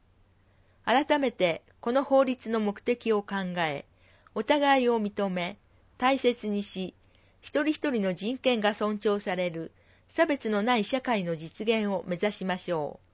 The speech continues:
お問い合わせ、税務町民課町民班、電話七六五の三一一三。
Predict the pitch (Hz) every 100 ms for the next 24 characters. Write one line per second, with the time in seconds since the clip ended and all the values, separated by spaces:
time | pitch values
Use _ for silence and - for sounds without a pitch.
0 | _ _ _ _ _ _ _ _ _ -
1 | 208 208 269 240 220 208 - 185 - _
2 | _ _ _ _ _ - 294 233 196 226
3 | 233 226 214 202 196 180 - - 262 294
4 | 277 254 190 170 147 147 _ _ _ _
5 | _ _ _ - 240 247 214 202 180 _
6 | _ _ _ - 214 247 311 302 196 175
7 | 196 165 151 _ _ _ - 277 311 302
8 | - 185 170 - - 175 147